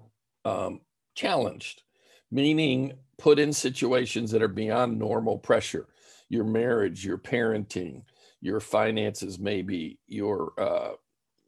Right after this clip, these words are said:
you know, your sanity, <laughs> depending on whether you're an introvert, extrovert, and all that.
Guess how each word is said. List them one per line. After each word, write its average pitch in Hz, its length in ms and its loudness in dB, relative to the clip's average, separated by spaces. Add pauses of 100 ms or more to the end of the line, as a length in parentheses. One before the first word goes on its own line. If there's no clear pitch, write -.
(260)
you 175 200 -6
know, 107 60 -2
your 110 200 -2
sanity, 113 800 0
<laughs> - 640 -12
depending 120 200 4
on 120 60 -2
whether 120 140 2
you're 107 140 -2
an 107 160 -4
introvert, 110 400 2
extrovert, 107 640 0
and 104 100 -4
all 101 120 0
that. 101 360 4